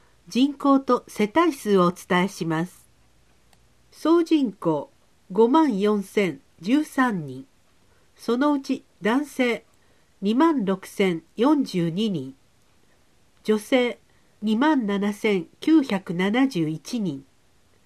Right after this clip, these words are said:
世帯数は二万四千四百六十九世帯でした。以上、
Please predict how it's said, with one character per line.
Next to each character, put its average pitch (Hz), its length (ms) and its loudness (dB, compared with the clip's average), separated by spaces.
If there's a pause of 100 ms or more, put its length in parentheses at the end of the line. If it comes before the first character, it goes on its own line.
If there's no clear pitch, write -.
(400)
世 220 260 -2
帯 302 180 2
数 208 180 -4 (120)
は 170 240 0 (460)
二 214 100 0
万 277 320 2
四 202 220 2
千 185 380 -2 (180)
四 277 240 2
百 202 320 -2
六 190 280 0
十 294 280 0
九 277 260 0
世 269 140 2
帯 196 280 2
で 165 140 0
し - 120 -10
た。 151 240 -4 (1800)
以 247 140 0
上、 190 340 2